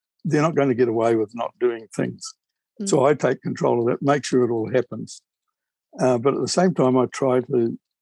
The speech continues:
Speaker 1: relieve my clients of, of the time that they may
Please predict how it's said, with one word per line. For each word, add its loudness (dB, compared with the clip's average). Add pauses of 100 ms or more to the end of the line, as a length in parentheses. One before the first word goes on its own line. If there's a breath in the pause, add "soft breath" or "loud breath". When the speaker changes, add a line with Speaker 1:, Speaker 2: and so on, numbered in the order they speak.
(140)
Speaker 1:
relieve 0 (420)
my -6
clients -2 (520)
of, 0
of 0
the 0 (240)
time 2
that -6
they -2
may -4